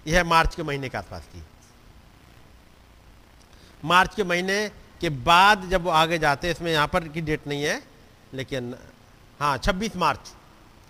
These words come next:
छब्बीस मार्च को उन्होंने, छब्बीस मार्च से लेके तीन अप्रैल तक उन्होंने प्रचार किया टुलसा में।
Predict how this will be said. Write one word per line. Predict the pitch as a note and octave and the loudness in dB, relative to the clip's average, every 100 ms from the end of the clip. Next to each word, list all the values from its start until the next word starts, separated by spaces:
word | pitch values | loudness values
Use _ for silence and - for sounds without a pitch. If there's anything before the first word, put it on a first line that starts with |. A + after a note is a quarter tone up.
| - - - | -20 -20 -4
छब्बीस | G3+ F#3 A#3+ G#3+ | -4 -2 -6 -2
मार्च | G3+ G3+ - | 2 2 2
को | A3+ | -4
उन्होंने, | G3+ G#3 G#3+ A3 A3 - - - - | -2 -2 0 -2 -4 -12 -20 -20 -2
छब्बीस | F#3+ F3 A3 F#3+ | -2 0 -4 0
मार्च | F#3+ G3 | 2 2
से | G#3+ | -2
लेके | G3 F#3+ G3+ | -2 -2 -4
तीन | G3+ G3+ | -2 -2
अप्रैल | F#3+ G3+ F#3+ | 0 0 0
तक | F#3 D#3+ | -2 -2
उन्होंने | F3+ F3+ G3 | -2 -4 -6
प्रचार | F#3+ E3 F3+ E3 | -8 0 0 0
किया | D3+ G2 - - - - - - - - - - - - - - - - - - | -6 -10 -12 -20 -20 -20 -20 -20 -20 -20 -20 -20 -20 -20 -20 -20 -20 -20 -20 -6
टुलसा | G#3 G3+ F#3 C#3+ | -2 0 0 0
में। | G#2+ | -2